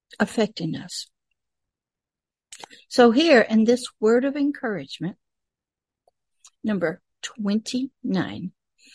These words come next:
we're gonna be talking about a wonderful, wonderful topic. And the title of it is, Who Rewards You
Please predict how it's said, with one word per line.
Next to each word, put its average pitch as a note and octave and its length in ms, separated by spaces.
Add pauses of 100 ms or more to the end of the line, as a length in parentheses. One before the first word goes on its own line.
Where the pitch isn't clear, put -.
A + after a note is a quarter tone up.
(280)
we're E4 240
gonna B3 240
be A3+ 160
talking D4+ 420
about G3 300
a G3+ 80
wonderful, G#3 800 (480)
wonderful G#3 560 (240)
topic. - 520 (880)
And A#3 140
the A#3 80
title C#4+ 540
of F3+ 180
it - 180
is, G3+ 380 (500)
Who D4+ 600 (800)
Rewards A3+ 800
You F3 380